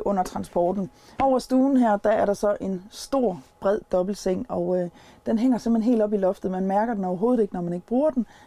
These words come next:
men den kan trækkes ned, og så har man altså en ekstra dobbeltseng, hvis man har brug for det. Alt i alt, så må man bare sige, at det her, det er en utrolig lækker autocamper, men den koster også, så det skal også være i orden.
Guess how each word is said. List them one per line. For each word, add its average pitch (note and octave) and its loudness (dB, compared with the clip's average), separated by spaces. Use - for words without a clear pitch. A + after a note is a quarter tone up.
men G#3+ 0
den A3+ 0
kan A3 -6
trækkes F#3 -6
ned, A#3+ 0
og - -10
så - -10
har G3 -6
man F#3 -4
altså F3+ -8
en F3+ -10
ekstra - -10
dobbeltseng, F3+ -4
hvis - -12
man F3 -8
har F3 -10
brug F3 -10
for - -10
det. E3 -8
Alt A3+ 0
i G#3+ 2
alt, G3 0
så G3 -4
må F#3+ -2
man F#3+ -4
bare E3+ 0
sige, F#3+ -2
at F3 -4
det F#3+ 2
her, F#3 0
det F3 0
er E3+ 0
en F#3 -6
utrolig G3+ -2
lækker E3+ -2
autocamper, D#3 -6
men G3 0
den A#3+ 2
koster C4 0
også, F#3+ -2
så G3 -2
det F#3+ -2
skal - -4
også - -6
være F3 -4
i E3+ -2
orden. E3 -6